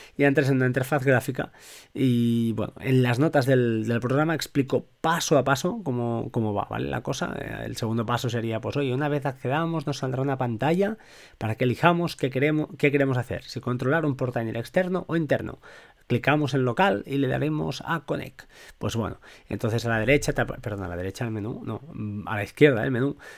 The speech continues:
te aparecerán varias, <laughs> varias opciones. Y aquí te empieza la jugada. La jugada ahora es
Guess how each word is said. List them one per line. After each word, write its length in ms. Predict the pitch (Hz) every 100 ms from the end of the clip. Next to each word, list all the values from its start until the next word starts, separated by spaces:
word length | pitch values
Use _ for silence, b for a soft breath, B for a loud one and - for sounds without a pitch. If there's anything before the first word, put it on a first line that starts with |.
| B
te 80 | -
aparecerán 500 | 117 117 123 120 117
varias, 540 | 110 110 104 104 - - 117
<laughs> 120 | 160
varias 440 | 117 110 107 104
opciones. 540 | 104 - 98 107 110 - B B B B
Y 380 | - 170 170 160
aquí 180 | 139 135
te 160 | 131 147
empieza 260 | 131 123
la 100 | 123
jugada. 420 | 117 104 - 62 -
La 80 |
jugada 320 | - 131 113 131
ahora 240 | 131 156
es 300 | - 120 -